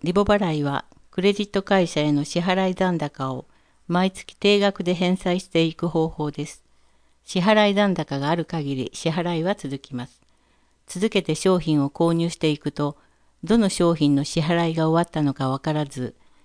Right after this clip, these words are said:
金利手数料がかかるので返済額が大きくなってしまいます。リボ払いで返済の先送りを続けていくと、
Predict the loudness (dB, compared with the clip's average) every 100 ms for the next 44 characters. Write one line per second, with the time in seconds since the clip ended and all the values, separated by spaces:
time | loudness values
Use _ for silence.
0 | _ 0 2 2 2 0 2 2 2 2
1 | -2 -4 -6 -4 -2 0 0 0 -4 -4
2 | -2 0 2 2 2 -2 -4 0 0 0
3 | -4 -4 -4 -4 -10 -6 -6 -6 -10 -14
4 | _ _ _ _ _ _ _ _ _ _
5 | _ _ _ -2 2 4 4 2 0 -2
6 | -2 0 0 0 0 0 -2 0 2 2
7 | 0 0 0 -2 -6 -4 -4 -4 -6 -6
8 | -8 -6